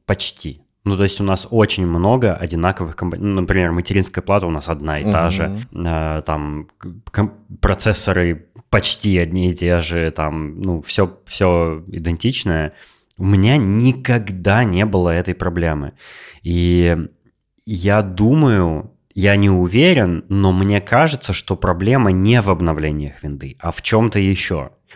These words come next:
Speaker 1: Может быть, эм, проблема во взломе винды, то есть когда какой-то кряк ее как-то взламывает, он там блокирует какую-то функцию проверки лицензионности,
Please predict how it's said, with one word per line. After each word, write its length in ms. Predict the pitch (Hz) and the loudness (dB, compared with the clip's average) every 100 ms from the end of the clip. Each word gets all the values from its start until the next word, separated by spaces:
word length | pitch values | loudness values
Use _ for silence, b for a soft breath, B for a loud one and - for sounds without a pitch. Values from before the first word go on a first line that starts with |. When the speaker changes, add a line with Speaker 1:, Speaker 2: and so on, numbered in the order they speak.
| b | b
Speaker 1:
Может 400 | 92 107 117 117 | 2 4 2 2
быть, 360 | 113 123 120 104 | 2 2 2 0
эм, 540 | 98 98 95 92 95 b b b _ | 2 2 2 -2 -8 b b b _
проблема 560 | - 92 85 101 117 101 | 0 0 4 4 4 4
во 160 | 92 | 4
взломе 500 | 90 85 104 104 92 | 2 2 2 4 4
винды, 360 | 85 92 90 92 | 2 2 2 2
то 100 | 82 | 2
есть 180 | 78 - | -2 -4
когда 640 | - 80 90 87 85 82 | -6 -2 2 4 4 2
какой-то 380 | 80 90 87 82 | -2 -6 -6 -4
кряк 360 | - 90 82 - | -4 0 0 0
ее 100 | 80 | -4
как-то 280 | 82 - 82 | -6 -10 -10
взламывает, 720 | - - 92 98 87 90 85 | -8 -2 2 2 2 2 2
он 240 | 87 85 78 | 0 0 -2
там 240 | 78 76 | -6 -2
блокирует 540 | 85 85 107 90 82 | 0 0 2 2 0
какую-то 360 | - 85 90 85 | -4 -4 -4 -4
функцию 520 | - 90 90 - 90 | -4 -4 -4 -4 -4
проверки 520 | - 90 85 87 - | -2 -2 -2 -2 -2
лицензионности, 1120 | 85 82 95 87 82 85 82 82 - 90 82 | -4 -4 -2 0 2 2 2 -2 -4 -4 -4